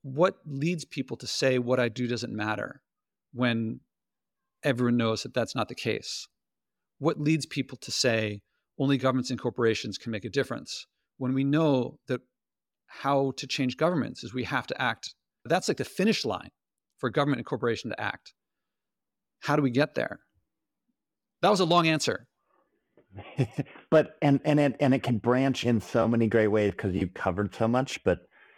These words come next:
Speaker 2: first off, thank you for doing all that leadership activity.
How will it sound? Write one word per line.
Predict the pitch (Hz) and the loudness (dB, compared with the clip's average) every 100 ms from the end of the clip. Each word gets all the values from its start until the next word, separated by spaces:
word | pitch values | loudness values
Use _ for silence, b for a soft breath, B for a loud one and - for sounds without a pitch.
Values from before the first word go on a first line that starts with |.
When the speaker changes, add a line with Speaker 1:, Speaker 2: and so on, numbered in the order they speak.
| b | b
Speaker 2:
first | 117 120 | -2 2
off, | 110 92 - - | 0 0 -6 -2
thank | 110 110 - | 0 0 2
you | 107 95 | 2 4
for | - 95 | 2 2
doing | 85 87 95 92 82 | 4 4 6 4 2
all | 82 85 | 2 2
that | 82 82 82 | 2 0 -2
leadership | - 95 92 85 - 92 87 | -2 0 2 2 0 0 0
activity. | 80 - 90 92 110 | -2 -2 0 2 0